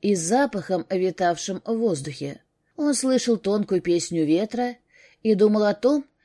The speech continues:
что совсем скоро получит долгожданный подарок от судьбы, почти не сомневаясь в том, что его жена, его асура, исполнит свой долг,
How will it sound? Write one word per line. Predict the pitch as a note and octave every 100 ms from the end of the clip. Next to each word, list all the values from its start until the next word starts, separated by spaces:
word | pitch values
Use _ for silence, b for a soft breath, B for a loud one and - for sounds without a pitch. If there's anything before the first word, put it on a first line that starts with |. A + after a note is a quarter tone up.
| _
что | - - A3
совсем | - G#3 F3 G3+ F#3+
скоро | - - C#4 A3+
получит | - F3 E3+ E3+ F#3 -
долгожданный | E3+ F3+ E3+ F3+ D#3+ C#3+ E3+ D#3+ D#3+
подарок | E3 D#3+ E3 D#3 D3+
от | D3+
судьбы, | - D#3 E3+ C#4 C4 _ b b b b -
почти | B3+ - - C4 -
не | A#3+ A#3
сомневаясь | - A3 A3 F3+ E3+ D3+ C#3
в | -
том, | A#3+ C#4+ C4+ b b b -
что | - A3+ G#3+
его | G#3+ G#3+ G#3+ -
жена, | D3 D3+ D#3+ A#3+ G#3 - _ _ -
его | E3+ F3 D#3 D3+ - -
асура, | B3+ - D#3+ C3+ - _ b b b -
исполнит | C#4+ - - C4+ C4 A3+ -
свой | F3 F3+ D#3+
долг, | D3+ G3+ F#3